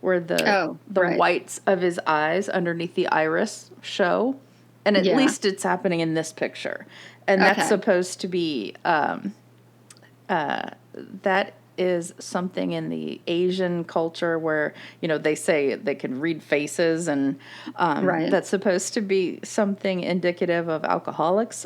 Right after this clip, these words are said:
Speaker 1: or addicts or, or
Speaker 2: Really?
Speaker 1: people who are out of balance. Yeah.
Speaker 2: Oh.
Speaker 1: Uh,
Speaker 2: Well,
Speaker 1: um,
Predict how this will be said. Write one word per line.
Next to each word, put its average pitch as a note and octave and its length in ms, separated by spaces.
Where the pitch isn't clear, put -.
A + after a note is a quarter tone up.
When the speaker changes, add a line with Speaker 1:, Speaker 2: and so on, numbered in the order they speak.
Speaker 1:
or D#3+ 200
addicts F3 640
or, D#3 300
or - 40
Speaker 2:
Really? D#4 440
Speaker 1:
people F3+ 380
who F#3+ 100
are - 180
out D#3+ 180
of D#3+ 200
balance. D3+ 800
Yeah. D3 400
Speaker 2:
Oh. F#3 840
Speaker 1:
Uh, F#3 100
Speaker 2:
Well, F3 260
Speaker 1:
um, F2 320